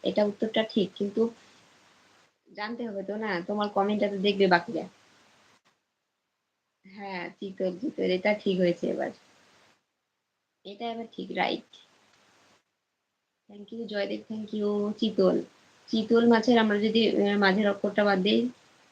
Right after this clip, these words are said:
চিতল মাছ, আহ, জলে থাকে, আর যদি মাঝের অক্ষর বাদ দিই তাহলে চিল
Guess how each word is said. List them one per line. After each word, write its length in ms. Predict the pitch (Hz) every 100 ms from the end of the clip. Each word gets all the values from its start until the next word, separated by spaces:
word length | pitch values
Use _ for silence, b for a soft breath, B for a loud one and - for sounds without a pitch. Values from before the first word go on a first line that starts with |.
| -
চিতল 280 | 202 214 214
মাছ, 200 | 202 202 -
আহ, 140 | 196 196
জলে 240 | 190 196
থাকে, 280 | 202 190 220 - _ _ _ _ _ -
আর 160 | 175 180
যদি 160 | 180 185
মাঝের 300 | 196 190 196
অক্ষর 200 | 202 208
বাদ 140 | 196 196
দিই 140 | 208
তাহলে 220 | 208 196 208
চিল 240 | - 202